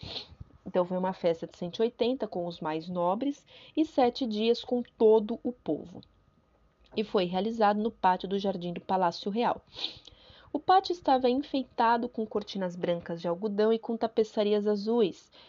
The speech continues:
presas com cordas de linho branco e fitas vermelhas e argolas de prata fixava-,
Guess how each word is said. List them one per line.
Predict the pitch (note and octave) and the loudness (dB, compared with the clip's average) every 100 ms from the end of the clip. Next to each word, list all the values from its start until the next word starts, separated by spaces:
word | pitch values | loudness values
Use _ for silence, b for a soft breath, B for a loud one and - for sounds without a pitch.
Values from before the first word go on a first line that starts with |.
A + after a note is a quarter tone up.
| B | B
presas | A3 A#3+ A#3+ A#3 | 8 8 8 0
com | A3+ | -4
cordas | G#3+ G3+ F#3+ F#3+ F#3+ | -4 0 0 0 -4
de | F#3+ | -4
linho | F3 E3+ | -4 -6
branco | E3 F#3 A3 B3 B3 | -2 0 2 0 -2
e | A3 | -6
fitas | - G#3 G3+ G3 | -8 -2 -2 0
vermelhas | F3 F3 F#3+ G#3 G3 | -2 2 2 4 2
e | F#3+ | 0
argolas | F#3 F3+ F#3 A3+ A3+ G3+ | -2 2 4 6 4 -2
de | A3 | -10
prata | _ G3 A3 C4+ - E3 B B B | _ 0 0 -2 -6 -6 B B B
fixava-, | - A3+ - - G#3 A3 G#3 | -6 -6 -6 -4 2 2 0